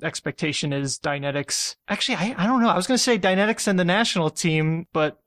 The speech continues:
with Blue Origin's, uh, new, uh, well, I don't know. Anyway, I'm, I'm still gonna say that it's gonna be them. I don't think SpaceX is gonna make this cut. Do you guys wanna,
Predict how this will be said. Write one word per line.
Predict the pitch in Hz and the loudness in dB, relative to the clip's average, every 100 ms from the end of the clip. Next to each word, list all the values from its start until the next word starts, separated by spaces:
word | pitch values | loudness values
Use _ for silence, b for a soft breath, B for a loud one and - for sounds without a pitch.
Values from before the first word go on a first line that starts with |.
| _ | _
with | 170 156 - | -4 -4 -2
Blue | 185 220 | 0 2
Origin's, | 196 165 165 160 147 143 - - | 2 2 0 0 0 -2 -4 -6
uh, | - 147 143 143 131 _ | -2 0 0 -2 -6 _
new, | - 151 170 165 | -4 2 4 4
uh, | 156 143 143 143 | 4 2 0 0
well, | 165 160 | -2 0
I | 175 | -2
don't | 139 | -2
know. | 131 | -6
Anyway, | - 160 143 143 | -4 -2 -2 -2
I'm, | 165 185 | -2 0
I'm | 190 | 0
still | 233 190 | 2 2
gonna | 175 | 2
say | - 160 | 0 2
that | 147 | 0
it's | - | 0
gonna | 165 | -2
be | 139 | -2
them. | 139 139 | -2 -2
I | |
don't | 156 - | -2 -4
think | - | -8
SpaceX | - 143 - - | -6 -4 -4 -8
is | 139 | -8
gonna | 131 | -8
make | - - | -8 -8
this | - | -8
cut. | - - | -6 -4
Do | 165 | -2
you | |
guys | 156 160 | 0 2
wanna, | 170 165 160 | 2 2 0